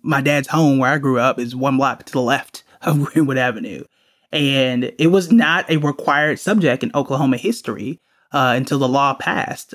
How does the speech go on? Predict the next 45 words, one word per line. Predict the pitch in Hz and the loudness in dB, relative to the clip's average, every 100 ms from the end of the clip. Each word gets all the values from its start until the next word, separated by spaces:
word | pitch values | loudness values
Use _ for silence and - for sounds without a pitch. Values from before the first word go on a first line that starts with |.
| - | 0
last | 262 262 - | 0 0 -4
year. | 107 71 - - _ _ - | -8 -8 -10 -14 _ _ -6
And | 139 | -2
that | 139 185 | 0 0
was | 156 143 | 0 -2
because | - 139 143 | -6 -2 2
my | 143 143 - - | 2 2 -2 -6
dad | 135 139 | -2 0
was | 147 139 | 0 -2
elected | 143 143 160 156 | 0 0 2 4
in | |
office, | 139 202 120 139 - | 4 2 0 -2 -4
and | 139 139 | -6 -2
he | 143 160 | 4 4
was | 143 | 4
the | - | 0
one | 143 147 | 2 4
that | 147 139 - | 4 0 -6
really | 131 147 | -4 -2
pushed | 143 156 156 | -2 -2 0
that | 147 | -2
to | 143 | -2
get | 131 - | -4 -4
passed. | - - - - _ _ _ | -6 -6 -8 -12 _ _ _
But | - | 0
also | 151 160 165 | 0 2 4
when | 151 | 6
we | 147 | 4
talk | 147 143 147 | 4 0 0
about | 147 139 139 135 127 - _ _ _ | 0 0 0 0 0 -6 _ _ _
hiding | - 147 147 151 147 | -4 -2 0 2 2
the | 139 | 2
history | 139 143 - 139 135 135 | 0 -2 0 0 2 0
and | 135 131 | -2 -8
the | |
truth | 120 151 151 147 | -6 -2 -2 -2
of | 135 | -2
what | 135 | -2
happened | 139 135 135 131 | -2 -2 -2 -2
and | 117 - _ | -2 -4 _
finding | - 143 147 135 | -2 0 2 0
out | 135 - | 0 -4
what's | 131 | -6
going | - 127 123 | -2 0 0
on, | 196 139 120 131 | 0 0 -2 -6